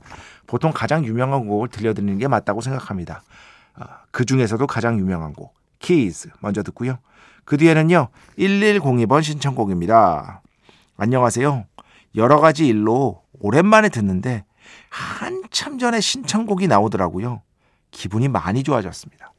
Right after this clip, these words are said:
제가 다 모으고 있다니까요. 다 모으고 있습니다. 그래서 최근 신청곡 좀 틀다가 아, 예전 것도 좀 틀어야지 해서 밑으로 그냥 무작위로 쭉 내립니다.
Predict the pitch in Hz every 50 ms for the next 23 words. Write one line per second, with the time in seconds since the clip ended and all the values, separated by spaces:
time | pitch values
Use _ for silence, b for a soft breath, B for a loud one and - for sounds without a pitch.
0 | _ - - 151 160 175 180 202 202 190 202 202 185 160 160 135 - - 110 104
1 | 98 - 110 117 139 - _ _ _ _ _ _ _ 185 123 - _ _ _ _
2 | _ _ _ _ _ - - 160 180 156 139 120 113 101 117 92 - - - -
3 | - - - _ b b b b b b b b 147 160 147 - - - 220 220
4 | 220 202 160 202 196 190 185 185 190 170 - 202 180 - - - 202 180 190 135
5 | 123 143 151 151 120 - - _ _ _ b b b b b b b b b -
6 | 95 98 92 101 104 147 147 147 - 156 - - 170 156 180 170 160 - - -
7 | 180 170 147 123 101 113 98 90 139 139 120 - b b b b 123 151 135 -
8 | 180 185 151 139 139 160 156 117 - - _ _ - 107 127 139 185 175 151 156
9 | 156 - - - - 269 277 277 269 220 160 180 180 117 95 98 - - -